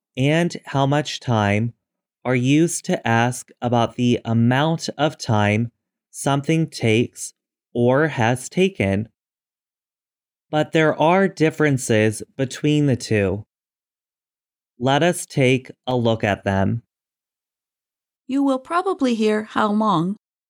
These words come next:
Speaker 2: more than "how much time." It can sound less formal than "how much time," and many speakers find it more natural. It often comes at the beginning of a question. Here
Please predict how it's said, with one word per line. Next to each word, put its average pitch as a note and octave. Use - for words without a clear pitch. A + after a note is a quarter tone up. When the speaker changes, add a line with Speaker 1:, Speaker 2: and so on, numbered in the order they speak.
Speaker 2:
more C#4
than G#3+
"how G3
much G#3+
time." F3+
It B3+
can B3+
sound A#3
less C4
formal D4+
than F3
"how E3+
much D#3
time," E3+
and A3+
many C#4+
speakers G3
find F3+
it F#3
more E3+
natural. F3
It A3+
often C#4
comes G3
at F#3+
the A#3
beginning A#3+
of F#3
a G#3
question. B3+
Here G3+